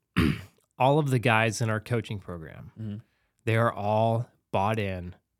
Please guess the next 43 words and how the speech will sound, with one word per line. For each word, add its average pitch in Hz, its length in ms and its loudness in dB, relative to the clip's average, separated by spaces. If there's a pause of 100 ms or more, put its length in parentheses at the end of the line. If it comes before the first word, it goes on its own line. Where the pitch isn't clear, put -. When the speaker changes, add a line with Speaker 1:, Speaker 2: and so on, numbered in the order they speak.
(140)
Speaker 1:
and 101 160 -6
they 95 80 -6
are 87 100 -8
striving 104 680 -4
to - 120 -12
grow 95 280 -6
their 92 140 -8
plumbing 90 340 -12
business, - 460 -20
right? 95 200 -6
Speaker 2:
Mm-hmm. 98 120 -10 (760)
Speaker 1:
So - 200 0
then 110 300 0 (200)
on, 104 500 -2 (1000)
so - 180 -2
you 117 100 2
got 117 240 4
the 120 60 -4
people 160 320 4
that 139 100 6
are 120 120 2
involved. 95 420 -6 (160)
Speaker 2:
Mm-hmm. 113 200 -8
Speaker 1:
Like, 110 120 -2
our 160 80 2
community 131 520 2
in 101 80 -2
there 98 160 -4
is 90 80 -10
so 107 280 -6
cool. - 440 -14 (120)
Speaker 2:
Yeah, 92 160 -10
it's - 120 -16
super 117 200 -6
rad. 90 220 -8
Speaker 1:
It's 104 100 -2
super 139 380 0
rad. 87 140 -4
Speaker 2:
It's 151 60 0
actually 135 220 2
my 104 100 -2
favorite 92 280 -8
part. 85 280 -14